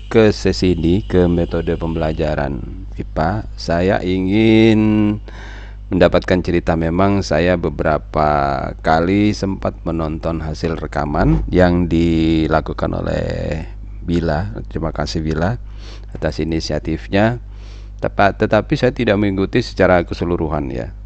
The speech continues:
rangkaian diskusi Anda pada sesi pertama dengan Ibu Dewi Alfianti. <clears throat> Nah, sebelum itu saya ingin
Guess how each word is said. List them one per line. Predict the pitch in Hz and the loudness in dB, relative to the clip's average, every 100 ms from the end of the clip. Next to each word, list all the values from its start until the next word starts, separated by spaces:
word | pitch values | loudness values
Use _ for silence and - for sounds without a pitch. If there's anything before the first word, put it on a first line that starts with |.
| - | -10
rangkaian | 65 71 78 73 76 71 | -8 -6 -2 -2 -2 -4
diskusi | 73 - - 67 64 | -8 -8 -10 -8 -6
Anda | 67 87 | -6 -6
pada | - 71 71 | -6 -4 -6
sesi | - 69 62 - 85 87 87 78 - - - - - | -6 -8 -8 -4 -2 -2 -4 -6 -12 -14 -14 -14 -14
pertama | - - 80 80 85 | -12 -6 -2 0 -2
dengan | 80 76 73 73 | -4 -6 -6 -8
Ibu | 73 - | -8 -8
Dewi | 71 71 67 | -4 -2 -2
Alfianti. | 69 82 82 76 - - - | -4 -4 -4 -4 -8 -10 -8
<clears throat> | - - - - - - - - - - - | -8 -8 -14 -14 -14 -14 -14 -14 -14 -14 -6
Nah, | - 107 87 - - - - - - - - - - - - - | 0 2 0 -10 -14 -14 -14 -16 -16 -16 -18 -18 -16 -16 -14 -14
sebelum | - 107 104 98 | -8 -2 2 2
itu | 95 147 151 | 4 4 4
saya | 110 101 | 4 4
ingin | 92 92 92 92 92 90 87 82 80 | 2 0 2 2 4 2 2 -2 -4